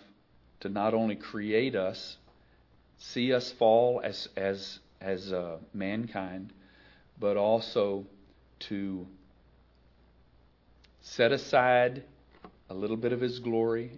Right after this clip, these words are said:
and come down as a human being and, and live here so that he can be that pure sacrifice for our sins. Um,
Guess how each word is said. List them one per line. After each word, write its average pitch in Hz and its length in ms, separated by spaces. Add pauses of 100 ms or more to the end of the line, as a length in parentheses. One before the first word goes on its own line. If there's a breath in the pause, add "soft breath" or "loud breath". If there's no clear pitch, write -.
and 95 160
come 104 240
down 113 540
as 98 240
a 92 100
human 113 420
being 98 380 (560 soft breath)
and, 87 480
and 87 240
live 110 420 (460)
here 110 380
so - 180
that 85 180
he 107 180
can 92 300 (600)
be 110 220
that 104 500 (1500 soft breath)
pure 123 420
sacrifice 104 920
for 92 160
our 92 180
sins. 80 480 (880 soft breath)
Um, - 340